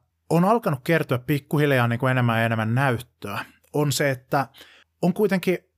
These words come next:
yksi ryhmä, jolla tämä uskonnon itsetuhoisuudelta suojava vaikutus ei toteudu. Ja se on seksuaalivähemmistöt.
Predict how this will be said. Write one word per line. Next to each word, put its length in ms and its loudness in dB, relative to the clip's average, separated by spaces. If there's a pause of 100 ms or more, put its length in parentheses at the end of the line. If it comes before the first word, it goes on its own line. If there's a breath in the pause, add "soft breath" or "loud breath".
(180)
yksi 280 0
ryhmä, 480 0 (540 loud breath)
jolla 380 2
tämä 440 -2 (120)
uskonnon 600 -2
itsetuhoisuudelta 960 -2
suojava 420 0
vaikutus 560 -2
ei 120 -2
toteudu. 640 -6 (1040 loud breath)
Ja 140 0
se 120 0
on 260 0
seksuaalivähemmistöt. 1700 -2